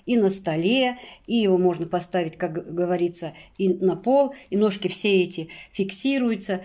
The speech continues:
все вытягиваются на большое расстояние. Поэтому, э, я считаю, что это замечательный, конечно, штатив, просто необходимый штатив для съемок.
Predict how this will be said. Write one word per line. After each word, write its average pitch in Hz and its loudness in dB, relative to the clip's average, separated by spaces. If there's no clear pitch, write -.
все 220 -2
вытягиваются 190 -2
на 190 4
большое 190 -2
расстояние. 233 0
Поэтому, 220 0
э, 175 -4
я 214 0
считаю, 214 -2
что 196 -6
это 202 -2
замечательный, 196 0
конечно, 170 -4
штатив, 208 -4
просто 226 -2
необходимый 220 0
штатив 196 -4
для 202 0
съемок. 156 -10